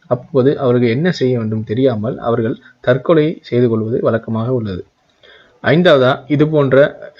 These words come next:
அஹ், உடலில் ஈடுபடக்கூடிய பெண்களுக்கு முக்கியமான வரக்கூடிய பிரச்சனை என்ன என்பது உங்களுக்கே தெரியும். அதாவது எய்ட்ஸ் போன்ற செக்ஸுவல் ரீதியாக பரவக்கூடிய நோய். இதற்கு முக்கிய காரணம் என்னவென்றால், இது போன்ற உறவில் ஈடுபடக்கூடிய பெண்கள் எப்போதுமே ஒரே பெண்களோடு ஈடுபடுவதில்லை.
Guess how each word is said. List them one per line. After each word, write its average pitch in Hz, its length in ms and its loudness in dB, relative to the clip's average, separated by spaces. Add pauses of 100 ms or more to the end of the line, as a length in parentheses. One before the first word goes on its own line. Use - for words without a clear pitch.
(140)
அஹ், 113 220 -6
உடலில் 143 420 2
ஈடுபடக்கூடிய 123 600 2
பெண்களுக்கு 113 640 -4
முக்கியமான 147 540 -2
வரக்கூடிய 120 380 0
பிரச்சனை - 360 -10
என்ன 110 160 -4
என்பது 107 320 -4
உங்களுக்கே 113 400 -6
தெரியும். 113 300 -6 (460)
அதாவது 123 300 0
எய்ட்ஸ் 131 440 -2
போன்ற 123 520 -2 (520)
செக்ஸுவல் 156 340 0
ரீதியாக 123 520 2
பரவக்கூடிய 107 380 -2
நோய். 101 240 -4 (400)
இதற்கு 139 440 2
முக்கிய 127 340 -2
காரணம் 113 320 0
என்னவென்றால், 107 560 -4 (400)
இது 147 200 2
போன்ற 160 440 2 (220)
உறவில் 139 380 2
ஈடுபடக்கூடிய 113 580 0
பெண்கள் 123 520 -2 (260)
எப்போதுமே 135 720 0
ஒரே 135 260 2
பெண்களோடு 117 460 -2
ஈடுபடுவதில்லை. 110 640 -4